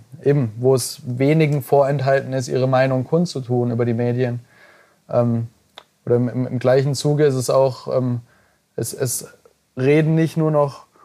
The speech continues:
Unternehmen oder Sendeanstalten mit der Bevölkerung, also im B two C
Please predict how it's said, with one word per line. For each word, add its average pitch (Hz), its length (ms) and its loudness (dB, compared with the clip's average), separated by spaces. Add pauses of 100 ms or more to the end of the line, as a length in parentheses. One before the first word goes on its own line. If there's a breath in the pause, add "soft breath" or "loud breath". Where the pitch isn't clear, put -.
(160 soft breath)
Unternehmen 151 680 2
oder 151 160 4
Sendeanstalten 160 1300 0 (140)
mit 156 220 0
der 165 120 2
Bevölkerung, 165 840 0 (140)
also 131 360 0
im 127 380 -6 (360)
B 151 180 0
two 151 180 0
C 175 520 0